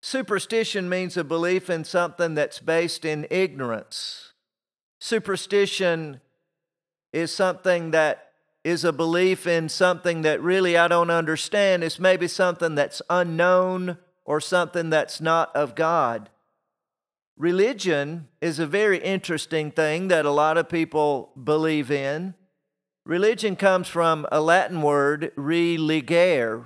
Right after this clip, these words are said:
religare. The word ligare means to bind, to bind.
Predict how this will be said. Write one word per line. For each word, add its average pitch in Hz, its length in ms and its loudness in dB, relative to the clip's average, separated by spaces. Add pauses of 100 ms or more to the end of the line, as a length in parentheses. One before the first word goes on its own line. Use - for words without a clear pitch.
(120)
religare. 143 920 0 (720)
The 151 100 -4
word 202 460 2 (180)
ligare 175 580 0
means 170 760 -6 (540)
to 156 120 -4
bind, 120 760 0 (200)
to 143 140 -4
bind. 117 760 -2